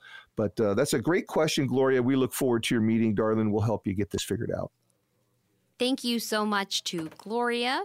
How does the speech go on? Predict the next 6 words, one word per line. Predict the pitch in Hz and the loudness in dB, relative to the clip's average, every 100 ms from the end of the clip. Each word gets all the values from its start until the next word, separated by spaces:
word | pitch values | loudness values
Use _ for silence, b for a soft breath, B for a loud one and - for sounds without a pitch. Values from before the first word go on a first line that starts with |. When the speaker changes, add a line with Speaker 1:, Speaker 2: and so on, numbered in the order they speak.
| - - | -8 -8
Speaker 2:
Fitz, | 190 208 - - - - | -6 -8 -10 -10 -10 -10
Mike, | 180 185 196 254 311 311 - | -8 -6 -4 -4 -4 -6 -6
and | 180 175 - | -6 -6 -12
Corey | - 294 349 247 226 | -8 -4 -2 -2 -4
for | 269 202 | -6 -8
your | 180 180 | -6 -6